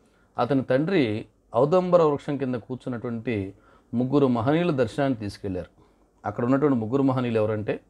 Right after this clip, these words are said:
షిరిడి సాయినాథుల వారు, అలాగే సిద్ధారూఢ స్వామి, అలాగే కళ్యాణ్ నివాస్ అయినటువంటి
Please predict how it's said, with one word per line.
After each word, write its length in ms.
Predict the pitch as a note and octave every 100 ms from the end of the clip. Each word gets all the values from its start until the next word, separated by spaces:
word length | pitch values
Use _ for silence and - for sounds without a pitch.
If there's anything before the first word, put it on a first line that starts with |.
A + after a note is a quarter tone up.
| _ _ _ _ _ _ -
షిరిడి 260 | A2+ A#2+
సాయినాథుల 460 | A2+ A2 A#2+ A#2+ B2+
వారు, 260 | C3+ D#3+ - _ _ _ _ _ _ _ _ -
అలాగే 380 | A2 A#2 A2 G2+ - _ _ -
సిద్ధారూఢ 460 | A2 E2+ A#2+ A#2+
స్వామి, 420 | A#2+ - C3+ D#3 - _ _ _ _ _ _ -
అలాగే 480 | B2+ C3+ B2+ G2+ - _ _ _ _ _ -
కళ్యాణ్ 340 | C3 D#3+ D3+
నివాస్ 340 | C3+ B2+ B2 B2+
అయినటువంటి 640 | A#2 G#2+ A2+ G#2+ A2+ G2+